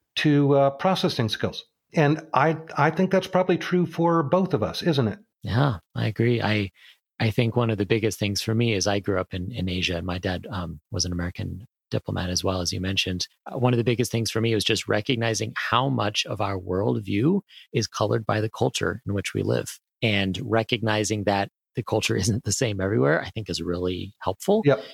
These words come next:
Speaker 2: And then I think the, on the opposite side of that is realizing that people, it's very often to people who you don't see, you don't talk to, you think are way different than you. But the more you just talk to them or experience their life a little bit, the more you realize, wow, the ultimate, you know,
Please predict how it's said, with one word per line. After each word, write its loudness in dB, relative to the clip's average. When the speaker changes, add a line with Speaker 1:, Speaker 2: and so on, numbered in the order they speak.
Speaker 2:
And 4
then 4
I 0
think 0
the, 2
on 0
the 2
opposite 0
side 2
of 0
that 2
is -2
realizing 2
that 0
people, 2
it's 0
very 2
often 0
to -6
people 2
who -2
you 0
don't 0
see, -2
you -2
don't 0
talk -2
to, 0
you -4
think -6
are -6
way 0
different -2
than 2
you. 2
But 2
the 0
more 2
you 2
just 0
talk -4
to 0
them -2
or -2
experience -2
their -2
life 0
a -2
little 2
bit, -2
the -2
more 2
you 0
realize, 0
wow, 0
the -6
ultimate, 0
you -4
know, -2